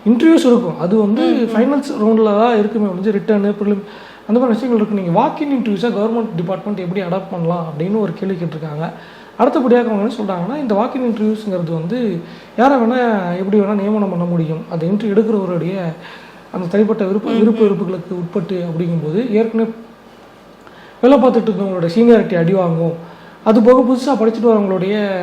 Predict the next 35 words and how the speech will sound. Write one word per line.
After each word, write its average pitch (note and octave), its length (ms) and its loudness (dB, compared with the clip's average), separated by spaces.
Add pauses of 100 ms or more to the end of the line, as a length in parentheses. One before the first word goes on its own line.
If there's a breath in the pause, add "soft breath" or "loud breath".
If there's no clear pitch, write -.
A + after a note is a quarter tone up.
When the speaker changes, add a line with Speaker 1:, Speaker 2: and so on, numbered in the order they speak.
(280)
Speaker 1:
விஷயங்கள்லாம் F#3 520 -2
பிரச்சனை F3 340 -6
வரும். E3+ 280 0 (500 loud breath)
ஏ, A3 60 4
இப்போ F#3 480 0 (600)
படிச்சிருப்பாங்கல்ல, F3+ 640 0 (360)
ப-, - 160 -10
இப்போ G#3+ 240 2
பாஸ்ட் A3+ 300 0
அவுட்டா A3+ 40 2
Speaker 2:
ம், - 20 4
ம், G#3+ 240 2
Speaker 1:
இருந்திருப்பாங்க, G3 460 -2
Speaker 2:
ம். G3 40 2
Speaker 1:
அவங்களுடைய A#3 340 2
பிரச்சனைகள்லாம் F#3+ 540 -6
இருக்கு. F3+ 360 -6 (340 loud breath)
அதனால F#3+ 320 -2
இதை A3+ 200 0
வந்து G3 280 -2
ஏற்கக்கூடாது F#3 840 -2 (120)
அப்படிங்கிற F3+ 320 -4
ஒரு G3 200 -2
விஷயத்த E3 420 -8
சொல்றாங்க. G3+ 280 -8
But E3 60 -6 (100)
என்ன G3+ 420 -2
அப்படின்னு D#3+ 300 -6
தெரியல, D3+ 260 -4 (1120)
பொறுத்து F3 280 -2
தான் F3 180 -4
பார்க்கணும் E3 340 -4
என்ன E3 140 -4
பண்றாங்க D#3 600 -6
அப்படின்னு. C#3+ 380 -6